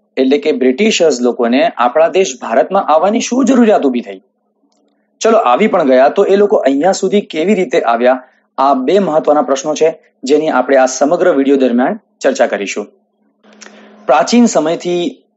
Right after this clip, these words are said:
ભારત સમગ્ર વિશ્વમાં સૌથી શ્રેષ્ઠ, ઊંચું અને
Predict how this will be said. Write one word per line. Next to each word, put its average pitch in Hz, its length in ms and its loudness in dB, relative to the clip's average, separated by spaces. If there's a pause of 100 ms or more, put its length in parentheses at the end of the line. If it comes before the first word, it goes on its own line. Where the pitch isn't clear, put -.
(240)
ભારત 135 440 0 (1000)
સમગ્ર 180 400 0
વિશ્વમાં 165 500 0
સૌથી 170 580 -4 (580)
શ્રેષ્ઠ, 170 580 0 (120)
ઊંચું 165 480 -2
અને 131 300 -2